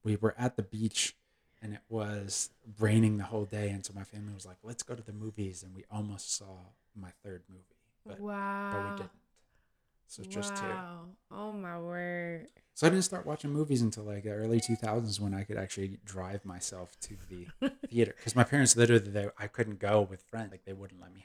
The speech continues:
Speaker 1: hang out. The only things I was allowed to do, uh, during my childhood was go to church functions.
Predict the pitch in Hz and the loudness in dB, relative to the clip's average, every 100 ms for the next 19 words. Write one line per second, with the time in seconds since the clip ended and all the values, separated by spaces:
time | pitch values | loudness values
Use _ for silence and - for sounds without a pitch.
0 | 101 98 95 _ _ _ _ - 101 127 | -20 -16 -16 _ _ _ _ 0 8 8
1 | 131 131 120 117 117 110 107 113 107 101 | 10 6 6 6 8 8 8 6 2 4
2 | 107 147 143 _ _ _ _ _ _ 104 | 8 8 6 _ _ _ _ _ _ -8
3 | 98 98 104 107 107 101 101 95 107 120 | -8 -6 0 0 2 -2 -6 -6 -4 2
4 | 135 120 107 - _ 113 101 98 - - | 2 2 -4 -4 _ 4 4 2 -10 2
5 | - 107 95 - 87 85 - 80 82 - | 2 2 -6 -8 -8 -12 -14 -20 -12 -12